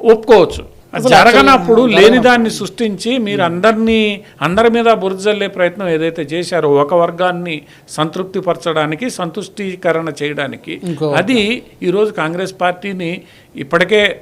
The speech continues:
Speaker 1: పన్నెండేళ్లు దూరంగా పెట్టింది. భవిష్యత్తులో కూడా హిందువులు అర్థం చేసుకుంటారు ఆ విషయాన్ని.
Speaker 2: విహెచ్పి లాంటి సంస్థలు యాక్చువల్గా డిమాండ్ చేయాలి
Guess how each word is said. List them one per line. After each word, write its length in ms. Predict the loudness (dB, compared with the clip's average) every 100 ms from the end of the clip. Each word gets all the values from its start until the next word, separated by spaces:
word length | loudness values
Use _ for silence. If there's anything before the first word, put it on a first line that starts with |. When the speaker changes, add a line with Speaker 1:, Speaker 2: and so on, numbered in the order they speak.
| -2
Speaker 1:
పన్నెండేళ్లు 680 | -2 0 -4 0 0 -2 -4
దూరంగా 340 | -4 -2 -2
పెట్టింది. 380 | -4 -6 -8 -6
భవిష్యత్తులో 580 | -4 -2 -2 -2 0 2
కూడా 180 | 4
హిందువులు 360 | 2 0 0 0
అర్థం 280 | 0 0 -2
చేసుకుంటారు 460 | -4 -8 -10 -6
ఆ 20 | -6
విషయాన్ని. 520 | -8 -10 -12 -14 -20 _ -20 -20 _
Speaker 2:
విహెచ్పి 340 | -4 -2 -2 -2
లాంటి 180 | -4 -4
సంస్థలు 320 | -10 -6 -8
యాక్చువల్గా 320 | -6 -8 -8
డిమాండ్ 300 | -6 -6 -4
చేయాలి 540 | -6 -6 -8 -8 -10